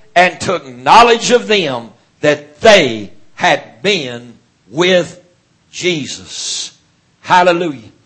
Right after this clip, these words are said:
I preached a message back in ninety-nine. I think I was in, I think I was in Sylvania.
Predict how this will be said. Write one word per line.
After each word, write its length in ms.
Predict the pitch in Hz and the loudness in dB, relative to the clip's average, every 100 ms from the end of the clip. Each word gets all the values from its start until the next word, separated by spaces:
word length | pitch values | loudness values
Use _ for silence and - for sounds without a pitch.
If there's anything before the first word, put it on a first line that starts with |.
| _ _ _ | _ _ _
I 140 | - 170 | -2 -2
preached 380 | 196 190 - | -2 -4 -4
a 40 | 160 | -10
message 640 | 175 202 190 185 160 135 | -2 0 0 -4 -12 -6
back 280 | 160 202 - | 0 0 -2
in 120 | 156 | -6
ninety-nine. 640 | 185 196 190 185 202 196 | -4 -4 -4 -2 0 0
I 60 | 175 | -2
think 240 | 180 196 | -6 -6
I 20 | 170 | -6
was 140 | 160 | -6
in, 180 | 185 180 _ _ - | -10 -14 _ _ -4
I 80 | 165 | -4
think 180 | - | -4
I 40 | 185 | -8
was 120 | 165 | -8
in 100 | 185 | -8
Sylvania. 760 | - 220 220 214 226 175 127 | -6 -6 -4 -2 -2 -6 -16